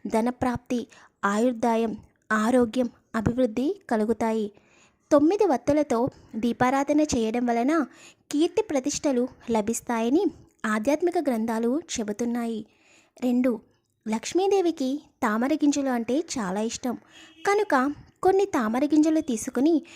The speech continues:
పూజ గదిలో పెట్టుకోవడం వలన లక్ష్మీదేవి కటాక్షం కలుగుతుంది. పూజ గదిలో పసుపు అక్షింతలను ఉంచడం వలన లక్ష్మీదేవి యొక్క అనుగ్రహం కలుగుతుంది. ఇలా పూజ గదిలో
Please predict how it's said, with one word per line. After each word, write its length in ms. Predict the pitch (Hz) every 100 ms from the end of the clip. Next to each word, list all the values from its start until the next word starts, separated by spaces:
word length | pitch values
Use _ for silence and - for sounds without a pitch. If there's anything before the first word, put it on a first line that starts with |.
| - _ -
పూజ 220 | 294 311
గదిలో 380 | 403 415 370 285
పెట్టుకోవడం 680 | - 226 - 247 262 254 254
వలన 460 | 240 233 269 392 247 - - 240
లక్ష్మీదేవి 640 | 226 - 320 392 403 392
కటాక్షం 560 | 311 208 247 - 254 254
కలుగుతుంది. 680 | 240 226 240 247 240 214 - - - - - -
పూజ 200 | 285 302
గదిలో 420 | 427 415 320 247 269 - - -
పసుపు 300 | 254 - -
అక్షింతలను 840 | - 233 - 302 302 277 240 226 269 _ 214
ఉంచడం 360 | 240 226 247 247
వలన 420 | 247 247 330 294 - - - 247
లక్ష్మీదేవి 640 | 233 - 339 381 403 359
యొక్క 420 | 302 - 233 240 - -
అనుగ్రహం 500 | 202 208 254 220 262
కలుగుతుంది. 640 | 247 233 233 247 233 220 - _ _ _
ఇలా 360 | 330 381 233 269 - -
పూజ 220 | 233 233
గదిలో 440 | 311 320 302 359